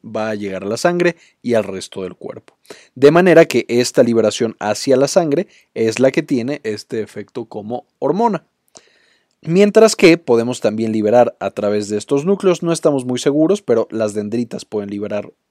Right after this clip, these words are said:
eh, también oxitocina y los axones. Y se cree que esta función o esta vía de liberación va a ser la principal implicada en el cerebro, porque evidentemente necesitamos que llegue aquí arriba y no que baje a la sangre y que tenga funciones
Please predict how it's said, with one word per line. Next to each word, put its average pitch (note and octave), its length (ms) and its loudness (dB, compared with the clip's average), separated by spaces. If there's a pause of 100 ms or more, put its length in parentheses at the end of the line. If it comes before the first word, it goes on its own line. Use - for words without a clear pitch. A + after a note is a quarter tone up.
(140)
eh, G2+ 160 -12
también G#2 280 -10
oxitocina A#2 600 -8
y B2 80 -4
los A#2+ 220 -4
axones. F3 500 -4 (680)
Y F#3 120 -4
se F#3+ 160 4
cree G#3 180 6
que C#3+ 160 2
esta C#3+ 240 0
función F#3+ 460 0
o A#2 160 0
esta B2+ 360 0
vía B2 360 0
de C3 60 -2
liberación D#3 520 -2
va A#2+ 60 0
a - 20 -2
ser A2+ 140 -6
la G#2+ 100 -4
principal G#2 420 -10
implicada C#3+ 480 0 (380)
en B2+ 240 -4
el A2 160 -4
cerebro, G2 480 -4
porque G#2+ 220 -6
evidentemente A#2 580 -2
necesitamos A2 580 -6
que G#2 120 -10
llegue G#2+ 260 -2
aquí G2+ 260 -8
arriba C#3 380 0 (240)
y A#2 140 -8
no A#2+ 200 0
que - 120 0
baje G#2 260 0
a G#2 40 -2
la G#2 100 0
sangre D#3 400 0 (240)
y A#2 80 -10
que A#2 120 -6
tenga A2 440 -2 (100)
funciones G#2 680 -12